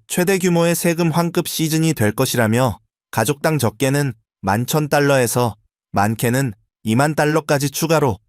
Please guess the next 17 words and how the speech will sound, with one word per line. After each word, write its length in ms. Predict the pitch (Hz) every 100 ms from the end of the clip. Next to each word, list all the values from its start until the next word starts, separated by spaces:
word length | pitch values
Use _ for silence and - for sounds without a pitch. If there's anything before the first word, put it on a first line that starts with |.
| -
돌려받게 540 | 110 123 135 131 151
될 120 | 135
것이라고 720 | 127 131 127 117 110 98 - -
공언했습니다. 880 | 110 117 131 127 - 98 92 90 - _ _ -
우리 200 | 127 170
돈으로 360 | 147 156 170
따지면 520 | 180 160 170 151 135 120 - _
한 280 | - 180 180
가구당 560 | 165 123 113 123 147 127 - _
거의 240 | - 123
삼천만 580 | 143 170 180 208 190 185
원에 180 | 185 180
가까운 460 | 143 113 143 143 139
거액이 540 | 113 117 117 113 82 - _ _
공짜로 420 | - 131 127 151
생기는 400 | 147 160 151 147
셈입니다. 640 | 143 143 127 104 87 87